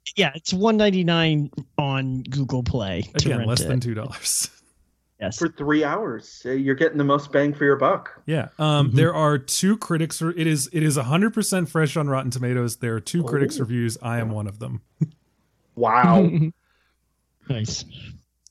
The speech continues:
Speaker 2: The other is a Michael Sikinski from CinemaScope.
Speaker 3: Oh, Michael Sosinski. Michael Sosinski's great.
Speaker 2: All right. Well, he and I agree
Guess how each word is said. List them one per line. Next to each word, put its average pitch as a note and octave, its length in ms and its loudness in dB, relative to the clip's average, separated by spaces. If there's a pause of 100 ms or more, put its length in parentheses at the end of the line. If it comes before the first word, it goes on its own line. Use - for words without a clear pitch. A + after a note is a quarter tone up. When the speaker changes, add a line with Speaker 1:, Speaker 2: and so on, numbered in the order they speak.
(520)
Speaker 2:
The B2 120 -4
other B2+ 220 2
is A2 160 -2
a G#2 140 -4
Michael C#3 480 0
Sikinski C#3+ 1120 -4
from B2 220 -6
CinemaScope. A2+ 760 -10 (160)
Speaker 3:
Oh, G#4 680 2
Michael A#3 220 -4
Sosinski. C4 540 2 (100)
Michael F#3 180 2
Sosinski's C#3 520 -2
great. C3 340 2 (220)
Speaker 2:
All C4 80 -6
right. D#4 180 -6
Well, C#3 120 2
he D3+ 200 0
and B3+ 80 2
I A3 140 4
agree F#3 560 2